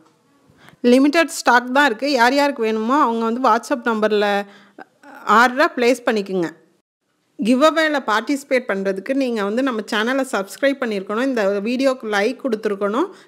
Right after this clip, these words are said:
"I want to participate"னு கமெண்ட் பண்ணியிருக்கணும். இதுல பார்ட்டிசிபேட் பண்ணவங்கலேருந்து ஒரு லக்கி வின்னரை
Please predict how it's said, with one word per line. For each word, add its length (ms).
"I 180
want 260
to 120
participate"னு 880
கமெண்ட் 320
பண்ணியிருக்கணும். 500
இதுல 280
பார்ட்டிசிபேட் 680
பண்ணவங்கலேருந்து 1300
ஒரு 200
லக்கி 380
வின்னரை 320